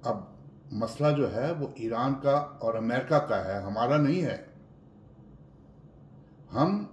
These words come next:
उस मसले में क्यों पड़ें? अमेरिका तो ये भी नहीं चाहता कि हम चाइना के साथ हमारी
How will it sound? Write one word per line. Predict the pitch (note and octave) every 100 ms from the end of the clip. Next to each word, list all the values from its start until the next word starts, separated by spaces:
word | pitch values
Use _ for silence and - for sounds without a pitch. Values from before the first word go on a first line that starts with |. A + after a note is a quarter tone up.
| - -
उस | D3+ D3
मसले | C#3 - F3
में | F3+ E3+
क्यों | F#3 F#3+
पड़ें? | D#3 C#3 - - - - - - - - - - - - - - - - - - - - - - -
अमेरिका | A2+ B2 - D#3+
तो | D#3
ये | C#3+ D3 G3+
भी | A3
नहीं | G3+ -
चाहता | C3 A#2+ B2 A2+
कि | A#2+
हम | A2+ A#2+
चाइना | B2 B2 C#3
के | C#3+ C3
साथ | - A2+ -
हमारी | G#2 G2+ G2+